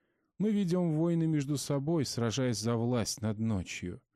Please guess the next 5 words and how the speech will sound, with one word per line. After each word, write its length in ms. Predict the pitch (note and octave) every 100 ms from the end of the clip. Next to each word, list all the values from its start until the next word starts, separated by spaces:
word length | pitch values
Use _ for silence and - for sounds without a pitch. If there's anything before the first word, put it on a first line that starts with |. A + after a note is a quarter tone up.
| _ _ _ _ _
Стало 420 | - - G3 F3
слишком 420 | D3+ E3+ D3+ - D3
опасно 560 | C#3 A#2+ F#2+ - F#2+
оставаться 560 | F2+ - F#2+ F#2+ - G#2
здесь». 560 | F2+ E2 - - -